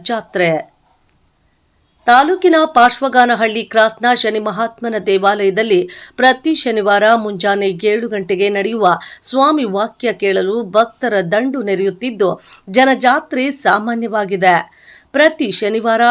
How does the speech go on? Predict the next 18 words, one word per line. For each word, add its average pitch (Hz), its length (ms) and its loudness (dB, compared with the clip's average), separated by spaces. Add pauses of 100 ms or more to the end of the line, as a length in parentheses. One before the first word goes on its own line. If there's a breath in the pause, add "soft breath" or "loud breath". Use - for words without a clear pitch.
(120)
ಬೆಳಗಿನ 226 380 -2
ಜಾವ 190 340 -2 (280)
ಎರಡು 208 240 -6
ಗಂಟೆಗೆ 196 460 -2
ಪಂಚಾಮೃತ 208 760 -4 (140)
ಅಭಿಷೇಕ, 190 520 -4 (140)
ರುದ್ರಾಭಿಷೇಕ, 196 880 -4 (540 loud breath)
ಹೂವಿನ 311 340 2 (200)
ಅಲಂಕಾರ 208 540 -2
ಮತ್ತು 196 420 -4
ಅನ್ನದಾಸೋಹ 202 1000 -2
ನಡೆಯುತ್ತದೆ. 196 880 0 (520 soft breath)
ಬೆಳಗ್ಗೆ 285 540 2 (180)
ಆರು 269 480 2
ಇಪ್ಪತ್ತಕ್ಕೆ 208 640 -2
ನಡೆಯುವ 220 500 -2 (480 loud breath)
ಮಹಾಮಂಗಳಾರತಿ 226 1200 -2
ನಂತರ 220 400 -2